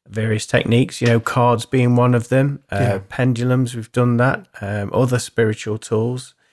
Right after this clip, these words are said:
Speaker 1: We've also gone into, um, tuning into energy, into buildings. You know, you've, you've heard of, uh,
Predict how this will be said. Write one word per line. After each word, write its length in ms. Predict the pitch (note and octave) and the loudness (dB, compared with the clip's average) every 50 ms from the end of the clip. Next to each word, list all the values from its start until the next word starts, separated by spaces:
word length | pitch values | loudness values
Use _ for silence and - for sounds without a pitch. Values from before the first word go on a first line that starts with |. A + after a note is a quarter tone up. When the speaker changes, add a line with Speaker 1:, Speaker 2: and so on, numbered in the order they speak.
| _ _ _ - | _ _ _ -6
Speaker 1:
We've 160 | A#2+ A2 - | -4 0 2
also 340 | E3 D#3+ C#3+ - - B2+ B2+ | 2 2 2 0 -2 -4 -2
gone 240 | B2+ B2+ B2+ B2+ B2 | 0 0 0 2 2
into, 600 | A#2 A2+ A#2 A2+ - - A#2 A2 A2 A2 G#2 F#2 | 2 0 0 -2 -4 -4 -2 -2 -2 -2 -2 -2
um, 240 | G2 G2+ G2 F#2+ - _ - | -2 -2 -2 -4 -8 _ -14
tuning 400 | - - B2 A#2 A#2+ A#2 A2+ A2 | -8 -4 0 0 2 2 0 0
into 380 | A2 A2 A2 G#2+ - - - | 0 -2 -2 -4 -6 -6 -4
energy, 420 | - A#2+ A#2+ A2+ A2 G#2+ A2 A2 A2 | -2 0 0 0 0 -2 -2 -2 -2
into 260 | G#2 A2 - - F#2+ | -2 -4 -6 -10 -14
buildings. 840 | - _ - A2 A#2 C3 C3 B2+ A#2+ A2 G#2 G2 F#2+ F#2+ - - _ _ _ _ _ _ _ _ _ | -14 _ -2 0 0 2 0 0 0 -2 -2 -2 -6 -10 -12 -16 _ _ _ _ _ _ _ _ _
You 160 | - A2+ A#2 | -6 -2 0
know, 140 | A2 A2+ A2 | 2 2 2
you've, 400 | G#2+ G#2+ G#2+ G#2 G#2 - - _ - | 2 2 0 -2 -4 -6 -12 _ -12
you've 200 | - A2 G#2 - | -12 -12 -12 -12
heard 280 | - G#2 G2+ G#2 F2+ | -12 -10 -10 -8 -6
of, 220 | F#2 F#2+ G#2+ - - - | -6 -6 -8 -10 -12 -8
uh, 220 | F2+ F2 F2+ F2 | -8 -8 -6 -8